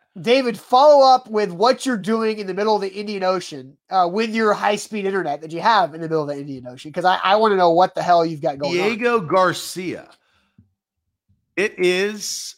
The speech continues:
Speaker 2: Diego Garcia is the British Indian Ocean Territory.
Speaker 1: That's fine.
Speaker 2: It is
Speaker 1: I
Speaker 2: a
Speaker 1: wanna know what he's doing there.
Speaker 2: It is a group of islands just south of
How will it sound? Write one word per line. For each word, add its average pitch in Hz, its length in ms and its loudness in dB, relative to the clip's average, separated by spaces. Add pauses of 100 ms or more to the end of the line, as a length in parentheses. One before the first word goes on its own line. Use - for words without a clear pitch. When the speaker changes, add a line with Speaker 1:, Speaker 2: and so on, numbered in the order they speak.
Speaker 2:
Diego 262 420 -4
Garcia 240 440 -2
is 185 340 -4
the 165 100 -2
British 196 500 -4
Indian 196 320 -4
Ocean 175 320 -2
Territory. 117 1000 -4
Speaker 1:
That's 196 160 -4
fine. 262 180 4
Speaker 2:
It 170 40 4
is 160 120 0
Speaker 1:
I 190 40 4
Speaker 2:
a 226 40 6
Speaker 1:
wanna 269 120 -2
know 247 120 2
what 214 240 2
he's 220 200 -6
doing 185 420 -6
there. 104 320 -20
Speaker 2:
It 175 60 -2
is 170 140 -2
a 175 40 0
group 165 320 0
of 151 220 -4
islands 151 840 0 (880)
just 214 320 0
south 214 340 2
of 156 160 -2